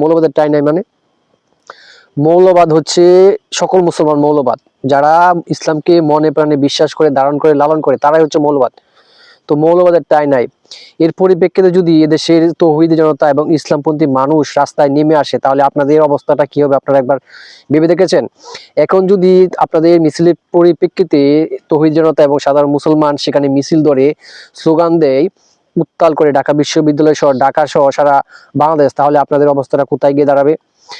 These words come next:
তো আপনি কি দেখেন নাই যে আবুল সরকার তিনি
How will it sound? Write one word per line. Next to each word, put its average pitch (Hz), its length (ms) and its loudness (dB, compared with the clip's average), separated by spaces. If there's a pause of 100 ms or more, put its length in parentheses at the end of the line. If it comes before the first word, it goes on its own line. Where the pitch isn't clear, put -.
(200)
তো - 120 -4
আপনি 190 140 0
কি 180 80 2 (100)
দেখেন 196 220 0 (100)
নাই 151 200 0 (520)
যে 139 100 0 (180)
আবুল 156 200 0 (120)
সরকার 143 360 0 (180)
তিনি 143 240 0